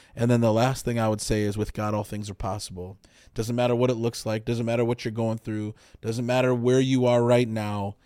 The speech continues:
with God, all things are possible. And that's my life story. And that's, that's not only what I would tell my eighteen-year-old self, but, uh, later on this morning, I'm going into the high school that I, uh, that I used to, to, to be a hellion in. And I'm gonna be working with, uh, forty kids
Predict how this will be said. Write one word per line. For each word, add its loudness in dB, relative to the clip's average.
with 0
God, 2
all 4
things -6
are -6
possible. -6
And -2
that's -2
my 0
life -2
story. -4
And -6
that's, -2
that's 4
not 6
only 6
what 6
I 6
would 0
tell 2
my 2
eighteen-year-old 0
self, -2
but, 0
uh, -2
later 2
on 2
this -4
morning, 0
I'm -4
going 0
into -4
the -4
high -2
school -2
that 0
I, 2
uh, -2
that -4
I 2
used -2
to, 0
to, -6
to -10
be 0
a 0
hellion 0
in. 0
And -6
I'm 0
gonna 0
be 2
working 2
with, 0
uh, -4
forty 2
kids -2